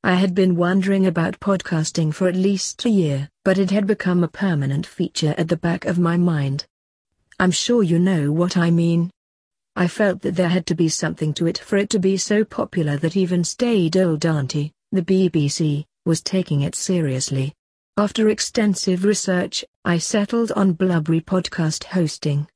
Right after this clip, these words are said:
My first thought was why a company dedicated to communication would want a name that looks like a typo.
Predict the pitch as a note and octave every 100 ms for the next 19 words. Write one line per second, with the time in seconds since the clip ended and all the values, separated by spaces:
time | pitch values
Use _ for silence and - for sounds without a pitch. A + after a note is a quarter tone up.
0 | _ _ _ _ _ _ F3 E3+ - G#3+
1 | A3+ - - - F#3 D3+ - F3 E3 E3
2 | E3+ D3 - F#3 F3+ D#3 D3 D3 F#3 E3+
3 | - E3 C#3+ D#3 - - E3+ E3+ D#3+ -
4 | G3 F#3+ D3+ D#3+ F3 G3+ G3+ G#3 G3 G3
5 | G#3+ A3 F#3 F#3+ F#3+ - F3 D#3+ E3 G#3
6 | A3+ - D3 D#3 D3+ C#3+